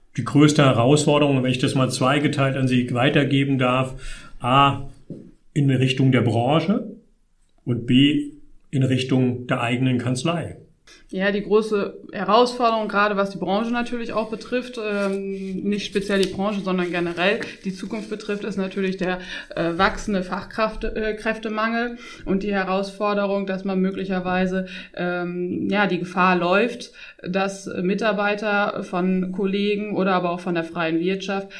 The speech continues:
Speaker 2: abgeworben werden und man sie möglicherweise verliert. Mm, hinzu kommt, äh, der stetige Wandel, äh, was die Digitalisierung angeht. Also rein der Fachmann im Steuerrecht hat natürlich auch heutzutage die Aufgabe,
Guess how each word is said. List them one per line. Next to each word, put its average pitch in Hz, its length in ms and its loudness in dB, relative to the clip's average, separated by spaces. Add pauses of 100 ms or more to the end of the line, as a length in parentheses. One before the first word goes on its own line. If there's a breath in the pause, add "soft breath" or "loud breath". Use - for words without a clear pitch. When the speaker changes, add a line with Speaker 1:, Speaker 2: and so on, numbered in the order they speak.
(100)
Speaker 2:
abgeworben 214 760 0
werden 208 340 0
und 190 100 -2
man 190 160 0
sie 196 80 -2
möglicherweise 185 680 -2
verliert. 190 520 0 (640 loud breath)
Mm, 180 600 2
hinzu 220 340 0
kommt, 233 540 -2
äh, 202 360 0
der 196 300 0
stetige 202 560 -4
Wandel, 214 600 0
äh, 202 360 0
was 190 140 -2
die 190 140 -6
Digitalisierung 196 840 -2
angeht. 214 640 -4
Also 185 220 -4
rein 185 360 -2 (240 loud breath)
der 175 120 -4
Fachmann 196 480 -2
im 180 100 2
Steuerrecht 196 720 -2 (300 loud breath)
hat 196 160 -2
natürlich 202 440 -2
auch 190 180 -2
heutzutage 190 540 -4
die 190 140 -2
Aufgabe, 190 760 -2